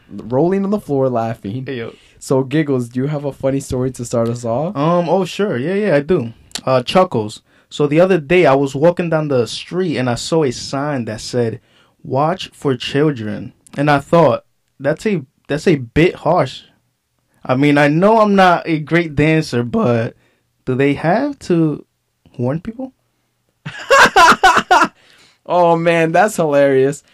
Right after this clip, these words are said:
Speaker 1: You always have the best jokes, Giggles.
Speaker 2: You like that shit, right? Thanks, Chuckles. So, do you have a funny story to share?
Speaker 1: Yeah, actually, so the other day I went to the zoo and saw a gorilla reading a book. I couldn't believe it, so I went over to the zookeeper and said,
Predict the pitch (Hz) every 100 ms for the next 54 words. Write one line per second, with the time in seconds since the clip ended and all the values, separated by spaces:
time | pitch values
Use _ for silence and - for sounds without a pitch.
0 | _ - 185 175 175 156 135 127 - 151
1 | 156 - 156 147 139 135 147 143 151 -
2 | _ - 160 147 190 233 143 127 131 131
3 | 170 - 170 156 - 117 131 147 160 -
4 | - - 139 139 139 135 131 135 143 185
5 | 185 202 208 - 269 277 - _ - -
6 | - 135 147 131 151 165 147 135 135 131
7 | 98 143 156 143 135 120 120 135 - 127
8 | 120 113 120 117 113 113 117 107 113 110
9 | 117 110 101 107 107 101 92 107 98 -
10 | - - 156 143 113 117 113 104 - 104
11 | 110 139 135 131 127 127 110 107 123 117
12 | 113 104 101 101 101 95